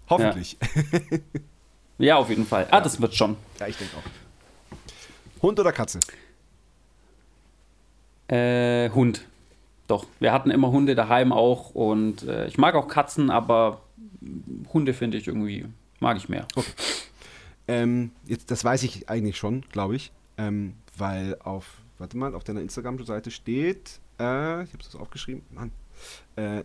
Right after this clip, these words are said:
Speaker 1: Cineast, Espresso, Pizza.
Speaker 2: Ja.
Speaker 1: Und deswegen jetzt Pizza oder Nudeln, klar?
Speaker 2: Ganz klar Pizza.
Speaker 1: Pizza.
Speaker 2: Ich hab, äh,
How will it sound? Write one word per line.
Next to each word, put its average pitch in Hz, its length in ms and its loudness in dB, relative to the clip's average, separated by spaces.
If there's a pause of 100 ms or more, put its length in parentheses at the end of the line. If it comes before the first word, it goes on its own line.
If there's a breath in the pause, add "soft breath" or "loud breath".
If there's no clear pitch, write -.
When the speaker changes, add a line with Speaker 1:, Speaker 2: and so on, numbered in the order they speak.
(100)
Speaker 1:
Cineast, 135 680 0 (100)
Espresso, 135 640 -4
Pizza. - 380 -6 (1500 loud breath)
Speaker 2:
Ja. 107 280 2 (640 loud breath)
Speaker 1:
Und 123 140 -4
deswegen 123 240 -2
jetzt - 260 -4
Pizza 131 220 0
oder 123 120 2
Nudeln, 151 400 2 (100)
klar? 151 300 2 (1800 loud breath)
Speaker 2:
Ganz 123 300 2
klar 104 220 2
Pizza. - 400 -2
Speaker 1:
Pizza. 110 420 -8
Speaker 2:
Ich 123 220 2
hab, 127 180 4
äh, 113 460 4